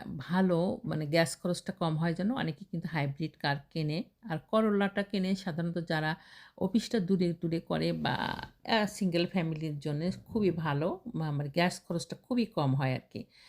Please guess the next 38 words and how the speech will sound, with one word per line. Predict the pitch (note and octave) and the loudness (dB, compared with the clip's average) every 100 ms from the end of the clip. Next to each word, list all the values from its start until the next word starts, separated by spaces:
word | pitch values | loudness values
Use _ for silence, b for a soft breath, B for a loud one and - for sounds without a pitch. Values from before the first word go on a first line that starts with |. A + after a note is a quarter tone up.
| B B - | B B -2
এই | - F#3 | 0 2
জন্য, | F#3+ A3+ A#3 | 2 4 4
আহ, | D4 A4+ G4+ F3+ E3+ D#3+ C#3 | 2 0 0 0 2 2 0
সবচেয়ে | C#3+ - F3+ - A#3 G3 | -4 -6 -8 -4 -2 -2
পপুলার | F3+ G3 G3 | -2 0 0
কারের | G3 E3 E3+ | 2 0 2
মধ্যে | F3+ F3 F3 | 0 -2 -2
যদি | F3 F3 | -4 -2
ধরা | F3 E3 | -2 0
হয় | A3 B3 | 0 0
Toyota | E3 E3 | 0 0
Camry | E3+ - F3+ E3+ E3 | -4 -2 0 0 0
এবং | G3 F#3+ E3+ D#3 - | -2 -2 -4 -6 -8
সেলার, | - G3+ E3 C3 | -4 0 2 2
বেস্ট | D#3 F#3 F#3 | 2 0 -2
সেলার | - D#3+ D#3 | -2 2 2
কার | D3 D3 C#3 | 2 0 0
হিসেবে | D#3 D#3 D3 | -2 -4 -4
ধরলে | C#3+ D3 F3 E4 - b b b b | -2 -2 -2 -2 -4 b b b b
Toyota | F3 D#3+ | 0 0
Camry | E3+ - E3+ E3 | 0 -2 0 2
এবং | F#3+ E3+ - | 2 2 0
Toyota | D#3+ D#3 | 0 2
Corolla-কে | E3 - D#3+ D3+ D3 D3+ | 0 2 2 2 0 -2
ধরা | D3+ D#3 E3 G#3+ | -2 -2 0 0
হয়। | B3+ F#4+ B B B | 0 -2 B B B
আর | F#3+ - | -8 0
ফ্যামিলির | G#3+ G3+ G#3+ F#3+ | 2 4 2 0
জন্য | G3+ F#3+ A#3 | 0 2 2
সিয়ানাটা | - G#3 D#3+ C#3 C3+ F3 | 0 0 2 2 0 -2
সবাই | - D#3+ E3+ | -2 -2 0
ইউজ | G3+ G3+ - | 0 -2 -4
করে, | - G3 - | -4 -4 -4
অনেকে | - F3 E3+ - | -2 -4 -2 -2
এসইউভিটা | F#3+ G3 G3 A3+ A3 G3+ E3+ | 0 0 0 -2 0 0 -2
ভীষণ | D3+ - F#3+ | -4 0 0
পছন্দ | F#3+ F#3 G3 F3 E3+ | 0 -4 -2 -2 -2
করে। | F3 A3 | -2 -4